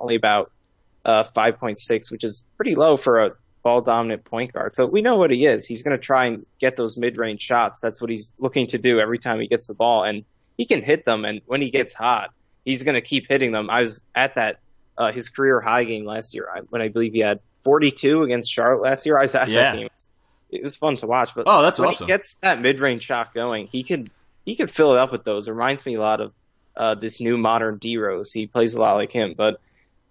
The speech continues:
Speaker 1: when he gets it going, he can hit those mid-range shots. But like you said, he's not gonna drive and open up the offense too much because that's just not his game. But, uh, like we said, just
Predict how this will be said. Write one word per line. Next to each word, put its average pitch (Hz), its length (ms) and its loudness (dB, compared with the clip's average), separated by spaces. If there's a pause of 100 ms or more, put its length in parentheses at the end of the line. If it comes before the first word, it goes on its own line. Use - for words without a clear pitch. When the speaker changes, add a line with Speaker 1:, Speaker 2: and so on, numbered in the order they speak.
Speaker 1:
when 160 200 2
he 185 120 -2
gets 202 240 0
it 127 100 -4
going, 123 300 2
he 117 120 -12
can 113 140 -8
hit 120 160 -6
those 107 180 -4
mid-range 107 400 -4
shots. 110 380 0
But 113 120 0
like 208 180 2
you 151 40 0
said, 113 320 2
he's 117 240 -10
not 127 320 0 (600)
gonna 120 280 2 (120)
drive 113 440 2
and 113 140 -8 (220)
open 120 240 -2
up 110 140 -2
the 107 100 -4
offense 110 460 -4
too 120 140 -4
much 120 340 -4
because 104 460 -2 (260)
that's 117 320 0
just - 180 0
not 117 140 2
his 104 160 -2
game. 117 340 -2
But, 110 240 2 (480)
uh, 117 160 -4
like 240 160 2
we 160 80 2
said, 110 320 2
just 117 240 -4